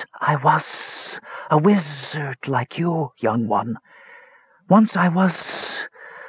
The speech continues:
powerful and wealthy.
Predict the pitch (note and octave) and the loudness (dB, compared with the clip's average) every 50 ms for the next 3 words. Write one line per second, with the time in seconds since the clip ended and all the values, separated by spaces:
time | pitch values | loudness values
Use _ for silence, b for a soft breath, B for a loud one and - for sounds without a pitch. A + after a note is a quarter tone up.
0 | B B B B B B B B B B - - D#3+ F#3 G3 F#3 F3 D3+ - - | B B B B B B B B B B -4 2 4 6 6 6 4 2 0 -2
1 | - D#2+ C2 C#2 - - _ b b b b b b b - A2 A2 A2+ A2 - | -2 0 0 0 -2 -6 _ b b b b b b b -2 2 2 2 2 0
2 | - - G#2 F#2+ A2 B2+ G3 G3+ - - D2 - D#2+ - | 0 0 4 6 8 8 6 4 0 -6 -12 -12 -14 -16